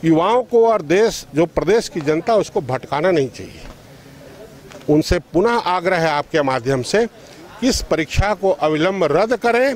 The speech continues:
और ऐसी एजेंसियां जो हमेशा भ्रष्टाचार में लिप्त रही हैं, ऐसे एजेंसियों को आप कार्य देते हैं। जो इस तरह का कभी question leak का मामला आता है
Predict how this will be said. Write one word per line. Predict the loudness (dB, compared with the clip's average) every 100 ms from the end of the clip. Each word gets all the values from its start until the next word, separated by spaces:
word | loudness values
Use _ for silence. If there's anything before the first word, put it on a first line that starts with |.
| -6 -20 -20 -20 -8
और | -2 0
ऐसी | 0 0 0 2 2
एजेंसियां | 4 4 2 0 0 0 0 -2
जो | -2
हमेशा | 0 2 2 2 0
भ्रष्टाचार | 0 -2 0 -2 0 0
में | 2 2
लिप्त | 0 0 0
रही | 2 2
हैं, | 0 -2 -6 -20 -18 -14 -4
ऐसे | 0 0 2 0 2
एजेंसियों | 2 2 0 0 2 2
को | 4 2
आप | 2 -2
कार्य | -4 0 2
देते | 2 2 0
हैं। | 0 -4 -8 -12 -12 -18 -18 -18 -18 -16 -2
जो | 2 4 2 0 -2
इस | -2 0
तरह | 0 0
का | 0
कभी | 0 0 0
question | 0 -4 0 0 0 0 -8 -10 -12 -16 -18 -6
leak | 0 2 2
का | -2 0
मामला | 0 2 2
आता | 2 2 0
है | 0 -2